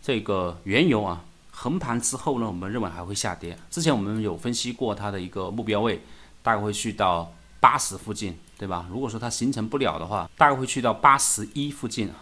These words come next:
八十三和八十一之间呢，是原油最终的一个目标。原油呢，我们可以看到十五分图，它已经破了这个上升的趋势线，对吧？根据它的一个法则，在十五图里面呢，会去挑战九十一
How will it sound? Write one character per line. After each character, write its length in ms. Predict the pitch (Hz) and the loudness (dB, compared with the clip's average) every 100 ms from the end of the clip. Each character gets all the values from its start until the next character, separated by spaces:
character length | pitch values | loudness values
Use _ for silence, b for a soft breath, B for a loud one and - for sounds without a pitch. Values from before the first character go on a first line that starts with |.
| - - | -20 2
八 140 | 139 | 4
十 140 | - | 4
三 340 | 117 - 127 120 | 0 0 0 0
和 80 | 101 | 0
八 160 | 113 | 0
十 220 | 113 - 107 | 0 -4 -4
一 120 | 120 | -4
之 160 | 117 113 | -4 -4
间 160 | 110 | -4
呢， 80 | 110 | -6
是 400 | 104 - 101 90 - | -8 -8 -6 -6 -8
原 260 | 95 92 107 | -6 -4 -2
油 240 | 90 85 - | -4 -6 -10
最 140 | 120 | -8
终 180 | 120 120 | -2 -2
的 60 | |
一 40 | 92 | -2
个 60 | |
目 160 | 90 90 | -6 -8
标。 240 | 92 85 82 - - | -8 -10 -12 -14 2
原 140 | 147 | 6
油 120 | 196 | 8
呢， 60 | 202 | 8
我 40 | 160 | 8
们 80 | |
可 80 | 135 | 6
以 40 | 151 | 4
看 120 | 175 | 4
到 100 | 147 | 4
十 160 | - | 4
五 60 | 139 | 4
分 120 | 139 | 4
图， 240 | 127 104 113 | 2 2 2
它 140 | 131 | 2
已 80 | 117 | 2
经 200 | 117 120 | 0 -2
破 220 | - 156 | 0 0
了 100 | 104 | 0
这 180 | 107 98 | 0 0
个 240 | 98 90 | 2 0
上 220 | 90 143 113 | 2 0 0
升 240 | 123 120 | 0 0
的 240 | 107 87 | 0 -2
趋 220 | 85 - 113 | -2 -2 -2
势 160 | 143 | -2
线， 360 | 120 156 107 - - | 2 2 2 -4 -6
对 100 | 123 | 0
吧？ 280 | 110 107 101 - | 2 2 -2 -8
根 200 | 143 156 | -4 -2
据 180 | 156 127 | -2 -2
它 220 | 120 123 | -2 -2
的 100 | 113 | -2
一 100 | 104 | -4
个 280 | 101 107 98 | 0 0 0
法 180 | 92 87 | -4 -6
则， 400 | 87 90 104 - B - | -4 -2 -2 -4 B 2
在 180 | 156 127 | 4 4
十 160 | 147 | 2
五 80 | 151 | 2
图 120 | 147 | 4
里 80 | 113 | 4
面 120 | 120 | 4
呢， 100 | 123 | 2
会 240 | 117 165 143 | 0 2 4
去 200 | 147 117 | 2 0
挑 440 | - 123 87 82 | 4 4 4 4
战 320 | - 151 101 85 | 4 4 4 -4
九 200 | 87 85 | -6 -4
十 280 | - 95 101 | -6 -6 -4
一 240 | 120 123 | -2 -2